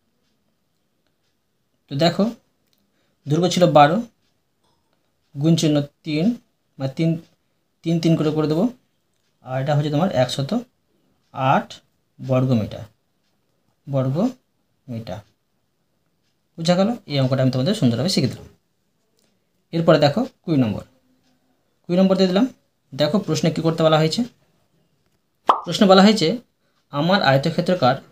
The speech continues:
ঘরের দৈর্ঘ্য ড্যাশ মিটার, প্রস্থ এত মিটার এবং উচ্চতা এত মিটার, দর-, এঁকেছে জানালা, দরজা সমেত আমার আয়তক্ষেত্রাকার ঘরের চার দেওয়ালে ক্ষেত্রফল ড্যাশ বর্গমিটার।" তাহলে নিজে থেকে বসাতে বলেছে, তো নিজে থেকে তোমরা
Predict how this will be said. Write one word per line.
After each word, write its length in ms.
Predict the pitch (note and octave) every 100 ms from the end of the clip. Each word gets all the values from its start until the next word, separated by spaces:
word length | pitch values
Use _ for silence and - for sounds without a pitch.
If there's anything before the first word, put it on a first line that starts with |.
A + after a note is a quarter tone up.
| -
ঘরের 340 | C3 B2 E3+ C#3+
দৈর্ঘ্য 360 | C3+ C3 D#3+ B3 -
ড্যাশ 340 | C3 C3+ C#3 C#3+
মিটার, 280 | A#2+ B2 F#3+ _
প্রস্থ 280 | C#3+ C#3+ -
এত 260 | C3 A#2 C#3
মিটার 300 | B2 B2+ G3 - - _ -
এবং 240 | D3 C3+
উচ্চতা 300 | C#3+ D#3 C#3
এত 240 | - A#2+ C#3+
মিটার, 300 | B2+ C#3 A#3 - _ _ _ _ _ _ C3+
দর-, 280 | C3 C#3+ C3+
এঁকেছে 360 | C3+ C3+ E3 F3+
জানালা, 460 | C#3 C3+ C#3+ G#3 - C#3+
দরজা 300 | C3 C3+ E3
সমেত 380 | D#3 A#2 D#3+ - _ _
আমার 220 | C3+ C#3+
আয়তক্ষেত্রাকার 760 | C3+ B2+ C#3 E3 D#3 D3 C3+ F#3
ঘরের 440 | C#3 A2+ A#2+ D#3+ - _ _ _ _ -
চার 280 | C#3 C#3 D3
দেওয়ালে 240 | B2 D#3+
ক্ষেত্রফল 500 | - B2 - - E3
ড্যাশ 320 | C#3 C3+ C3+
বর্গমিটার।" 360 | A2 G#2+ - - _ _ _ _ _ _ _ _ _ -
তাহলে 160 | E3+
নিজে 140 | F3+ F#3+
থেকে 120 | G3
বসাতে 240 | F#3+ F#3+
বলেছে, 340 | F#3 F#3 G#3 C4+ - _ _ _ _ _ _ _
তো 340 | C3+ C3+ B2 - _ _ _ -
নিজে 180 | E3 E3
থেকে 240 | E3 F#3
তোমরা 300 | D#3+ G3+